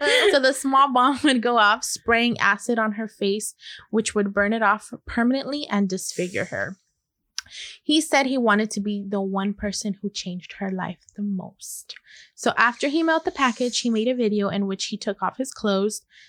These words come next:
Speaker 2: shaved his head, and painted himself red, green, and black. Then, while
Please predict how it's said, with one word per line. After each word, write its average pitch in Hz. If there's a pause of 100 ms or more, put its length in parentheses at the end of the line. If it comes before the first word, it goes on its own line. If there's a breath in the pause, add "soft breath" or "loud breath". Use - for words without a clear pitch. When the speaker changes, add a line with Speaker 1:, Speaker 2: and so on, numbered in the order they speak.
(100)
Speaker 2:
shaved 214
his 254
head, 202
and 208
painted 202
himself 190
red, 202
green, 202
and 185
black. - (280)
Then, 247
while 202